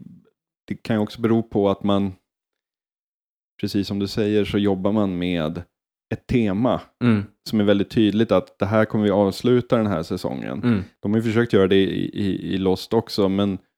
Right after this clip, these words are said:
Speaker 1: problemet är att där sitter alla bara och väntar på slut.
Speaker 2: Precis, alltså fo-, det är för stort fokus på det övergripande, så att, eller för tittaren är det mer intressant med det övergripande.
Speaker 1: Ja, man vill ju bara ha ledtrådarna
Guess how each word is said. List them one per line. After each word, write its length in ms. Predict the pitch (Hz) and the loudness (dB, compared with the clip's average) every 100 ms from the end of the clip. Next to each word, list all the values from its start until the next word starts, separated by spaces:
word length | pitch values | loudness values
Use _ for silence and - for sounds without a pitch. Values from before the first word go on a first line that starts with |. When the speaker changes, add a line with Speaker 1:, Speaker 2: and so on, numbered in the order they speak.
| _ _ | _ _
Speaker 1:
problemet 360 | 104 101 113 104 | -2 2 2 2
är 40 | |
att 100 | 90 | 2
där 80 | 98 | 0
sitter 280 | 98 101 - - | 0 -4 -6 -4
alla 260 | 104 95 | -2 -2
bara 180 | 95 87 | 0 0
och 60 | 90 | 0
väntar 260 | 87 90 | -2 -4
på 100 | 98 | -6
slut. 420 | - 95 - - - | -2 -4 -4 -6 -4
Speaker 2:
Precis, 400 | 123 110 95 - | 0 0 0 -4
alltså 180 | 120 | -4
fo-, 280 | 120 - 156 147 | -2 -2 -4 0
det 100 | 135 | 0
är 60 | |
för 80 | 135 | 0
stort 300 | - 160 147 | 0 2 2
fokus 420 | - 117 113 107 | 0 -4 -2 -6
på 300 | - 101 95 - _ | -2 -2 -2 -6 _
det 80 | 117 | 4
övergripande, 720 | 107 120 127 120 - 85 - | 4 4 4 2 -2 -6 -8
så 120 | - | -10
att, 120 | - | -10
eller 360 | - 110 110 107 69 - | -4 0 0 0 -8 -12
för 160 | - 123 | -4 -2
tittaren 560 | 123 117 - 123 98 | -2 -2 2 2 2
är 60 | 95 | 0
det 60 | 104 | 2
mer 240 | 127 107 | 4 4
intressant 440 | 98 101 101 90 | 2 -4 -6 -4
med 80 | 95 | -2
det 60 | 95 | -2
övergripande. 640 | 101 107 101 82 - - - - | 0 -2 -4 -8 -10 -14 -8 2
Speaker 1:
Ja, 300 | 120 90 - _ _ _ 110 | 4 4 0 _ _ _ 0
man 160 | 107 | 2
vill 100 | 110 | 4
ju 40 | 113 | 4
bara 120 | 104 | 4
ha 60 | |
ledtrådarna 760 | 104 107 95 - 131 98 69 | 4 2 2 2 4 4 0